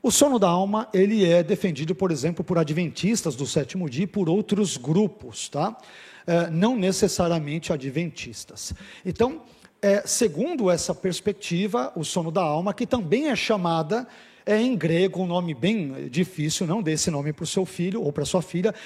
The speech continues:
é chamado de psicopaniquia, né? Psicopaniquia, psico vem de psique, a ideia de alma, e paniquia, a referência ao sono. Portanto, é o sono da alma,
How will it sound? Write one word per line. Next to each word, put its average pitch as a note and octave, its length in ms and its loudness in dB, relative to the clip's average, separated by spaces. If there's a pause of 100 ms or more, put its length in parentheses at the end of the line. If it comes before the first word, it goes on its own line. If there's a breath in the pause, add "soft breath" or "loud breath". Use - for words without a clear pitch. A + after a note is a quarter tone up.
é F#3+ 80 2
chamado F3+ 340 0
de F3+ 160 -2
psicopaniquia, G#3 1300 -2 (100)
né? G#3 220 -2 (360 loud breath)
Psicopaniquia, A#3 1040 2
psico B3+ 640 0
vem F#3+ 180 0
de E3+ 140 -2
psique, A3+ 640 0 (240 loud breath)
a F#3+ 100 2
ideia F3 220 2
de A3 140 0
alma, A3+ 360 0 (160 loud breath)
e C4 80 0
paniquia, G#3+ 760 0 (120)
a - 80 0
referência G#3 540 0
ao A3+ 80 0
sono. F3+ 480 0
Portanto, G3+ 400 -2
é G#3+ 60 2
o F3 40 -4
sono B3+ 640 0
da F#3+ 100 0
alma, F#3+ 400 -2